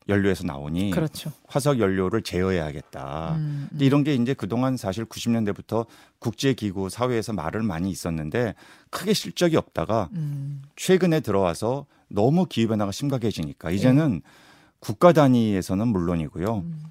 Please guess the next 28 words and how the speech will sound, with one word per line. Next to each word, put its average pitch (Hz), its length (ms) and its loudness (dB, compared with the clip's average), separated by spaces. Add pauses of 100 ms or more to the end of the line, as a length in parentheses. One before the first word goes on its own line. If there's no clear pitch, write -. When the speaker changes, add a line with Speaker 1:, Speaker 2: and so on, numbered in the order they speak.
(160)
Speaker 1:
기업 123 400 2
단위, 78 380 -2 (160)
Speaker 2:
음. 147 200 -8
Speaker 1:
금융기관 131 680 4
단위에서 80 680 -2 (100)
Speaker 2:
음. 156 200 -12 (260)
Speaker 1:
탄소 185 400 0
줄이지 104 360 0
않으면 82 680 -2 (480)
너희 107 260 2
회사에 104 300 2
투자 - 280 -8
안 78 120 -6
하겠다. 76 400 -6 (100)
Speaker 2:
아. 127 400 -10
Speaker 1:
너희와는 107 400 4
거래 92 300 2
안 80 160 -2
하겠다. 76 480 -4 (340)
우리는 110 300 2
먼저 98 320 2
이 92 120 -2
일로 87 200 -2
가겠다. - 640 -4
Speaker 2:
음. 160 400 -10
Speaker 1:
근데 104 140 -4
이런 160 220 6
움직임이 117 580 2